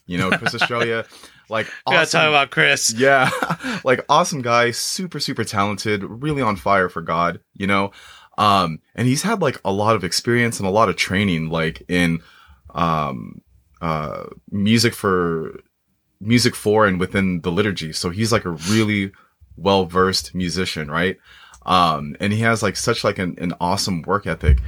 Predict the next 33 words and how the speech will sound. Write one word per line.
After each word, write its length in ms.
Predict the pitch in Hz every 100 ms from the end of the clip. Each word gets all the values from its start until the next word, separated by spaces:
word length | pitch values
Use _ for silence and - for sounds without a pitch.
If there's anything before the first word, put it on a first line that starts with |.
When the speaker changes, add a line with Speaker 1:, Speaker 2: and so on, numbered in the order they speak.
| - - -
Speaker 1:
And 100 | 95
I 40 |
remember, 520 | 120 110 117 113 95
like, 200 | 90 87
we 120 | 87 101
were 160 | 98
learning 360 | 90 104 123 110
these 160 | 107
songs 400 | - 95 98 101
and 120 | 95 85
we 60 |
were 120 | 98
playing 460 | 92 - 101 107 104
for, 540 | - 98 92 87 85 - _ _ _ _ _ _ - _ _ _ _ - - _ _
it 80 | 110
was 160 | 123
something 300 | - - 160
for 180 | 160 156
the 100 | 107
city 540 | - - 120 123 123 -
of 240 | 87 82
San 300 | - 104 104
Bernardino, 640 | 101 87 78 98 90 76 -
actually. 500 | 80 82 - 80 78
So 320 | - 107 98
it, 80 | -
it, 200 | 107 98
it 160 | 117 -
wasn't 340 | 101 120 123
necessarily 580 | 107 - 117 110 107 95
a 80 | 76
church 340 | - - 104
event, 340 | 131 139 156